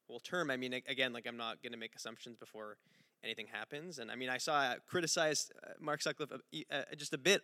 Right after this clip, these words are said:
on Twitter after he was el-, he was elected, and people were like, "Oh, that's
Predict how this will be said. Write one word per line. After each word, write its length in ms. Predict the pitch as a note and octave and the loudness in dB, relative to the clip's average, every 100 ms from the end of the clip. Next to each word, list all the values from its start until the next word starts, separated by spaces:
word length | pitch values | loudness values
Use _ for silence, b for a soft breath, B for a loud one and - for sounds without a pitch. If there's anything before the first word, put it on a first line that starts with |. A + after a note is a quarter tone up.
| - | 0
on 140 | B2+ | -4
Twitter 380 | C3 C#3 B2 A#2 B B B | 0 0 2 0 B B B
after 180 | A#2+ B2 | -2 0
he 40 | C3 | 0
was 160 | B2 | -2
el-, 140 | B2 - C#3 | -4 -8 -10
he 80 | |
was 160 | B2 A#2+ | -6 -4
elected, 300 | A#2+ A#2+ A2+ | -6 -6 -8
and 100 | A2 | -10
people 220 | A#2 A#2 | -12 -12
were 60 | A#2 | -6
like, 120 | A#2+ | 0
"Oh, 300 | C3 A2+ G#2 G#2+ | 2 2 0 -4
that's 380 | A#2 A#2 - - | -10 -6 -4 -4